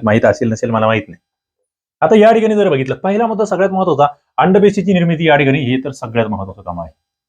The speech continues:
दुसरं, मासिक पाळीचं चक्र जे आहे, ते नियंत्रित करणं काम आहे. दुय्यम लक्षणं जे आहे, महिलांमधले दुय्यम लक्षणं,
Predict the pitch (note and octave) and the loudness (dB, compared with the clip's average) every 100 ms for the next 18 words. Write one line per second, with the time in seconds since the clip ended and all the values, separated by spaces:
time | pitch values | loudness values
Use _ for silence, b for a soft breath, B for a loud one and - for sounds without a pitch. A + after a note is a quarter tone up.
0 | _ _ _ _ _ _ _ _ _ _ | _ _ _ _ _ _ _ _ _ _
1 | - G3+ A#3 G#3 G3 A3 A#3 G#3 G3+ G#3+ | 0 4 4 4 2 0 -2 0 2 0
2 | G#3 G3+ G3+ G3+ G3 F#3 F#3+ F#3+ F#3+ F#3 | 0 -2 -2 0 2 2 2 2 2 4
3 | F#3 F#3 F3 F#3 F3+ F#3+ F3+ _ _ _ | 2 0 0 2 2 2 -2 _ _ _
4 | _ _ _ _ _ B2 A#2 G#2+ - - | _ _ _ _ _ 0 2 0 -4 -12
5 | _ _ _ _ _ _ _ _ _ B2 | _ _ _ _ _ _ _ _ _ 0
6 | F#3+ A3 C4+ C4+ B3+ B3+ A#3+ A#3 A3 F3 | 4 6 4 4 0 0 -2 2 2 2
7 | F#3+ E3 C#3+ D#3+ F3+ F3+ E3+ F3+ F3+ C#3 | 0 -2 0 2 2 0 2 0 0 -2
8 | D#3+ D#3+ D#3 D3 - C#3+ | 0 2 0 -2 -6 -8